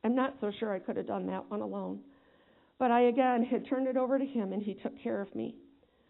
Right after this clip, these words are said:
My mantras of "I can do all things through Christ who strengthens me," and "God's got this,"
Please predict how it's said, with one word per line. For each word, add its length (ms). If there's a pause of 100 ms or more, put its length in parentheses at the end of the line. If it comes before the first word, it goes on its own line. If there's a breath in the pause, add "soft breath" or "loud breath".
(120 soft breath)
My 140
mantras 540
of 120
"I 100
can 200
do 140
all 240
things 220 (120)
through 140
Christ 360 (440)
who 180
strengthens 560
me," 240 (580 soft breath)
and 160
"God's 300
got 240
this," 200